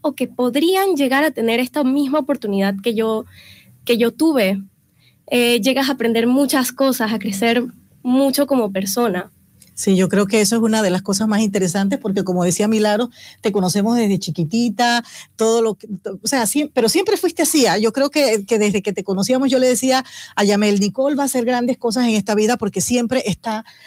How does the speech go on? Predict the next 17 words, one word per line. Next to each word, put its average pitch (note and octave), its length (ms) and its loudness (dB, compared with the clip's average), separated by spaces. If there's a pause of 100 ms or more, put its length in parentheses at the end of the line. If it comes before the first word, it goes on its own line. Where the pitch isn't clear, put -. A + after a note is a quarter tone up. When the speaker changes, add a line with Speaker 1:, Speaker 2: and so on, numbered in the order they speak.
Speaker 2:
eh, G3 400 2
eh, F3+ 240 2
se G#3 160 2
le G#3 100 4
nota A#3 320 2
la G3+ 80 0
energía, G#3 500 0
quiere, A3 420 2
eh, F#3 280 0
experimentar G3+ 640 0
nuevas G#3+ 240 0
cosas G#3+ 320 0
y G3+ 80 4
eso G3+ 160 0
es G3+ 80 0
súper G3+ 320 0
interesante". G3 640 -2